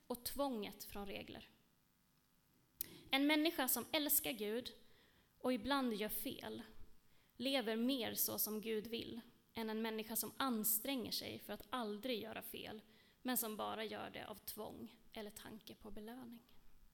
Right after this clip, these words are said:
De tre grupperna som vill leva ett ordnat liv, som tror att, "Jo, men Gud har ändå en viss ordning och,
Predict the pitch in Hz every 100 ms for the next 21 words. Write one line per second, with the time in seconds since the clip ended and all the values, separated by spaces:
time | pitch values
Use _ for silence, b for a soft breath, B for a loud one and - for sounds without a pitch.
0 | _ _ _ _ _ _ _ _ _ _
1 | _ _ _ _ _ _ _ _ _ _
2 | B B B B B - 277 330 339 330
3 | 269 285 - 247 208 214 - - 247 240
4 | 247 262 233 220 208 214 - 214 208 208
5 | - 208 202 - - - 233 220 262 254
6 | 214 208 - - - 233 233 254 247 226
7 | 226 214 202 196 202 B B B B -
8 | 226 247 - 240 208 208 208 208 202 226